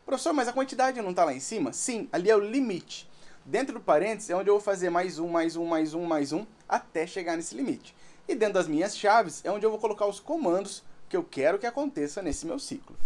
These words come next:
Então vou criar uma variável y, que é uma variável padrão, que todo mundo utiliza, ponto e vírgula, próxima instrução, são três, já coloquei a primeira. A primeira que eu quero que ele gire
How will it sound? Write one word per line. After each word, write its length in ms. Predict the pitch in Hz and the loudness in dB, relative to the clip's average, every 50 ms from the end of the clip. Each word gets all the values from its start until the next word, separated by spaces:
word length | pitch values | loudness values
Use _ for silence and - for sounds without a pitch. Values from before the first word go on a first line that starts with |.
| - - - - - - - - - | 6 6 6 2 -2 -8 -10 -2 2
Então 140 | - 262 285 | 4 4 6
vou 80 | 330 294 | 4 4
criar 160 | - 277 269 | 4 4 6
uma 160 | 254 247 240 | 6 8 8
variável 560 | 220 226 220 202 196 180 175 175 202 202 - - - | 8 8 10 12 12 12 12 10 8 4 2 0 -2
y, 460 | 226 302 - - - 320 349 359 359 - | -2 -2 -2 0 -2 -2 -2 -2 -4 -4
que 80 | - | 0
é 40 | 190 | 2
uma 100 | 170 156 | 4 4
variável 460 | 151 160 156 151 151 147 139 143 135 | 6 8 8 8 8 6 4 2 0
padrão, 400 | - - 151 131 120 127 170 226 - - - | 2 2 2 2 2 0 -2 -2 -4 -12 -20
que 100 | - - | -14 -8
todo 220 | - 120 117 117 | -6 -6 -4 -2
mundo 220 | 113 113 110 107 110 | -2 -4 -4 -6 -6
utiliza, 540 | - - 226 233 143 135 135 160 185 180 - - - - - - - - | -8 -6 -4 0 0 0 0 0 -4 -6 -8 -16 -20 -20 -16 -2 6 10
ponto 280 | 269 269 285 277 294 | 10 10 10 8 2
e 40 | 277 | 0
vírgula, 460 | 196 185 180 147 120 107 107 98 - - - | 2 4 4 4 2 0 -4 -6 -6 -6 0
próxima 380 | - 180 202 220 220 - 220 220 | 4 6 6 6 6 2 -4 -8
instrução, 500 | 220 - 220 233 220 - 214 160 104 - | -8 -8 -8 -6 -2 0 0 0 0 -2
são 220 | - - 147 196 | -6 -6 -6 -6
três, 420 | 214 - 170 160 120 107 - - - | -4 -2 0 0 -2 -2 -6 -18 -18
já 100 | - - | -16 -14
coloquei 300 | - - 117 - - 117 | -10 -10 -8 -6 -6 -8
a 20 | 113 | -6
primeira. 400 | - 226 240 185 117 92 87 - - - - - - - - - - - | -4 -4 -2 -2 -2 -4 -6 -12 -16 -18 -18 -20 -20 -20 -20 -18 -2 2
A 80 | - 214 | 2 2
primeira 400 | - 254 254 240 247 254 269 269 | 4 2 2 4 6 6 6 6
que 80 | 269 | 6
eu 80 | 262 262 | 4 2
quero 260 | 262 - 196 165 160 | 4 6 4 4 4
que 100 | - 226 | 2 -2
ele 120 | 233 196 139 | -2 0 -2
gire 440 | 123 127 160 190 190 131 107 - | -2 -2 -2 0 0 -2 -2 -4